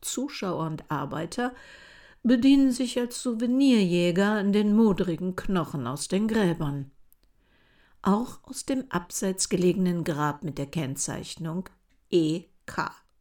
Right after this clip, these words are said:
Den Schädel aus diesem Grab übergibt der Vorarbeiter Henry Franklin der Polizei in der Annahme, es könne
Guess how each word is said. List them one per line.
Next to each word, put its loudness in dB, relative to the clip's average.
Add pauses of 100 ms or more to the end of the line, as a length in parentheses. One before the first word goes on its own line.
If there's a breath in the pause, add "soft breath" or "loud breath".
Den 4
Schädel -4
aus -12
diesem -4
Grab 0
übergibt -2
der -2
Vorarbeiter -4
Henry -2
Franklin -2
der 0
Polizei -2
in 0
der -2
Annahme, -2 (460 loud breath)
es -6
könne -6